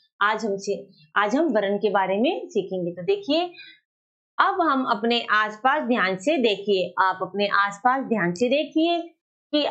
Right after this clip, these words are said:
आप पाओगे कि प्रत्येक वस्तु कई छोटी-छोटी वस्तुओं से मिलकर बनी है। जो प्रत्येक वस्तुएं हैं,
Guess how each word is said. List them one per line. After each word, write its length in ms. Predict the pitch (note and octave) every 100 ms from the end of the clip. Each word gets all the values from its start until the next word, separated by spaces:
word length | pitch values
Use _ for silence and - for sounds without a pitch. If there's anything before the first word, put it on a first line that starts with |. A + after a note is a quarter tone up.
| -
आप 240 | B3 F4 F#4
पाओगे 500 | C4+ A3+ G#3 G3 G#3
कि 240 | G#3 A3
प्रत्येक 500 | G#3+ A3+ G#3+ C#4 D#4 A#3
वस्तु 540 | G#3+ G3+ - D4 E4 C4
कई 320 | C4 E4 F4
छोटी-छोटी 640 | A#3+ F#3 G#3 G#3+ G3+ G#3+
वस्तुओं 520 | G3+ F#3 F3+ G3+ G#3 G3+
से 340 | B3 D#4 F#4+
मिलकर 440 | A#3+ F#3 F3 A#3+ B3
बनी 360 | A3+ A3+ A3+
है। 420 | A3+ G#3+ G3+ F#3+ _ _ _
जो 120 | G3+
प्रत्येक 400 | G#3 G#3 G#3 G#3 G3
वस्तुएं 460 | F#3+ G#3 A#3 B3+
हैं, 400 | C#4 D4 E4+ E4+